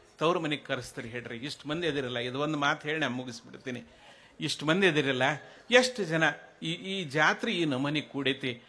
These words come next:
ಅಣ್ಣ ತಮ್ಮಂದಿರು ಸ್ವಲ್ಪ ವಿಚಾರ ಮಾಡ್ರಿ. ಹೆಣ್ಮಕ್ಳು ಮದುವೆ ಮಾಡಿ ಕೊಟ್ಟ ಮ್ಯಾಗ ಸಂಬಂಧ ಮುರಿದು ಹೋತಾನ ಅದು. ನೀವೇನು ಕೊಟ್ರುನೂ ತವ್ರ ಮನೆ ಮೇಲಿನ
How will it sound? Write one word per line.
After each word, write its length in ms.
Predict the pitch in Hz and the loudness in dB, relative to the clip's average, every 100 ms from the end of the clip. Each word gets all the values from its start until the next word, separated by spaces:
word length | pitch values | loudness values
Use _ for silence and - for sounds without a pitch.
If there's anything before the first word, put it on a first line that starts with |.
| - - | -6 0
ಅಣ್ಣ 160 | 165 | 2
ತಮ್ಮಂದಿರು 380 | 180 240 220 143 | 2 0 -2 -4
ಸ್ವಲ್ಪ 300 | 120 123 - | -6 -8 -8
ವಿಚಾರ 380 | 120 117 127 120 | -12 -8 -6 -6
ಮಾಡ್ರಿ. 540 | 117 117 117 120 - | -6 -8 -10 -14 -14
ಹೆಣ್ಮಕ್ಳು 560 | - 190 240 269 269 220 | 0 4 6 4 2 0
ಮದುವೆ 300 | 170 156 175 | 2 2 2
ಮಾಡಿ 240 | 170 147 | 2 0
ಕೊಟ್ಟ 300 | 135 135 135 | 0 -4 -4
ಮ್ಯಾಗ 140 | 139 135 | -4 -4
ಸಂಬಂಧ 380 | - 139 165 170 | -4 -4 -2 -2
ಮುರಿದು 280 | 160 180 | -4 -4
ಹೋತಾನ 320 | 156 - 127 139 | -6 -8 -8 -8
ಅದು. 160 | - _ _ _ _ - - - | -10 _ _ _ _ -20 -10 0
ನೀವೇನು 500 | 160 147 151 185 180 | 2 4 4 4 2
ಕೊಟ್ರುನೂ 840 | 175 165 - 170 196 202 - - - - _ - | -2 -4 -6 -2 2 0 -2 -18 -20 -20 _ 2
ತವ್ರ 220 | 160 180 | 2 4
ಮನೆ 220 | 160 156 | 2 0
ಮೇಲಿನ 320 | 143 139 135 | 0 0 -2